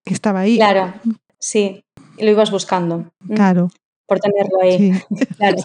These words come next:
Speaker 1: <laughs> Eso estaría bien decírselo así, tal cual,
Speaker 2: Sí,
Speaker 1: ¿sabes?
Speaker 2: sí, es tremendo.
Speaker 1: Ujú.
Speaker 2: Yo creo que a pesar de que a nivel institucional, eh, sí que se está haciendo mucho en muchas facultades o en muchas universidades, en muchos espacios educativos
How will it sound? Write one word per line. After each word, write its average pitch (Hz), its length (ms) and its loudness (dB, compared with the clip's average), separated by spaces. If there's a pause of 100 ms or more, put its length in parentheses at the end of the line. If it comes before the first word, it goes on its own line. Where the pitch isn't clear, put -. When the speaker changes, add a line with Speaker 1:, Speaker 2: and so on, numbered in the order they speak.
(140)
Speaker 1:
<laughs> - 220 -6
Eso 320 120 0
estaría 254 560 0
bien 277 380 2
decírselo 240 440 2
así, 175 240 -2
tal 180 160 0
cual, 175 200 0
Speaker 2:
Sí, 196 220 -2
Speaker 1:
¿sabes? - 360 -2
Speaker 2:
sí, 208 280 -4 (320)
es - 240 -2
tremendo. 185 600 -2 (180)
Speaker 1:
Ujú. 185 240 2
Speaker 2:
Yo 220 140 2
creo 233 160 2
que 240 160 0
a 220 100 0
pesar 226 220 0
de 247 80 4
que 247 80 2
a - 20 4
nivel 240 200 4
institucional, 220 1120 0
eh, 175 480 2
sí - 220 -6
que 208 100 -4
se 214 80 -2
está 208 160 -2
haciendo 202 280 0
mucho 220 300 -4
en 180 40 -4
muchas 185 280 -6
facultades 190 680 -4
o 180 100 -8
en 175 60 -4
muchas 175 220 -6
universidades, 175 580 -2
en 196 60 -2
muchos 185 180 -4
espacios 185 380 -6
educativos 202 840 -6